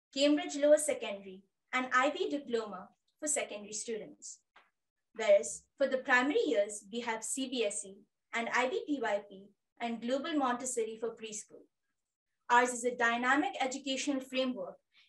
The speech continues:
aimed at fostering all-round development for students through an integrated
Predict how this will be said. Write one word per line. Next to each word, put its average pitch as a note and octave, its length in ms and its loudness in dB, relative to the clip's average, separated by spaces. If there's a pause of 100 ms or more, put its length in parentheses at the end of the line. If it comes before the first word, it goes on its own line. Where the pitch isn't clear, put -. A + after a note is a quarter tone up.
(140)
aimed D4 260 6
at D4 180 2
fostering A#3 580 0
all-round F4 520 6
development A#3 600 0
for A#3 80 -8
students A#3 680 -6 (360)
through B3+ 120 2
an A#3 160 2
integrated D4 640 0